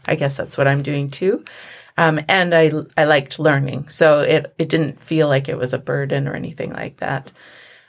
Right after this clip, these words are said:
Um, I didn't have much of an imagination at the time of, a lot of my friends went to s-,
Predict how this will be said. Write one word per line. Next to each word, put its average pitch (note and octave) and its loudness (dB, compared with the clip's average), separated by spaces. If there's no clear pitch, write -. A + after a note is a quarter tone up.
Um, E3+ -8
I G3 2
didn't B3 -2
have E4+ -4
much G3 -4
of G3 -4
an F#3 -2
imagination D#3+ -4
at D3 -4
the E3 -4
time D3 -6
of, D3 2
a E3+ 0
lot D3+ 2
of D3+ -4
my D3+ -4
friends C#3+ -6
went D3+ -4
to D3+ -4
s-, - -10